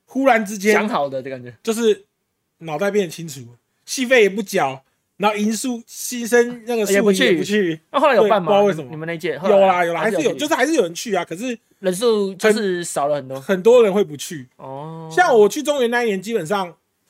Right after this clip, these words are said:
Speaker 1: 我有印象，应该
Speaker 2: 几乎全部都去吧。
Speaker 1: 几乎全去。
Speaker 2: 因为我们那时候也几乎全去啊。
Speaker 1: 对，然后，然后我不知道为什么到民传的时候，我认识的那一坨全部都说不去。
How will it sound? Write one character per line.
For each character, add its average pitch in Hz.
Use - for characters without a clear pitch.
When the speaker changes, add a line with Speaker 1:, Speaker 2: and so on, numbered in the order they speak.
Speaker 1:
我 202
有 185
印 202
象， 175
应 175
该 175
Speaker 2:
几 -
乎 339
全 202
部 233
都 262
去 254
吧。 143
Speaker 1:
几 202
乎 208
全 147
去。 127
Speaker 2:
因 311
为 349
我 311
们 220
那 214
时 220
候 208
也 180
几 170
乎 180
全 165
去 143
啊。 113
Speaker 1:
对， 139
然 175
后， 269
然 214
后 269
我 247
不 208
知 202
道 247
为 247
什 208
么 185
到 202
民 175
传 165
的 165
时 156
候， 165
我 202
认 269
识 269
的 220
那 226
一 220
坨 156
全 160
部 175
都 165
说 165
不 139
去。 120